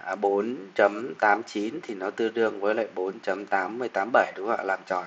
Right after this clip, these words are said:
lên chính là bốn trăm tám, bốn trăm tám chín đó. Thì ở đây nó nói là mối quan hệ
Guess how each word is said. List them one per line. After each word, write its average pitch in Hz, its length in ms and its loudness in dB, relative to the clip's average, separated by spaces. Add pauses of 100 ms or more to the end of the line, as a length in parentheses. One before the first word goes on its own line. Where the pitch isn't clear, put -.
lên 101 240 -6
chính 90 100 -12
là 110 100 -6
bốn 92 200 -8
trăm 101 160 -10
tám, 95 240 -6
bốn 95 180 -8
trăm 98 140 -10
tám 95 140 -6
chín 107 180 -2
đó. 131 140 8 (800)
Thì 113 60 2
ở 107 80 6
đây 135 280 12
nó 113 140 6
nói 113 220 8
là 139 120 6
mối 104 240 0
quan 120 200 0
hệ 120 220 4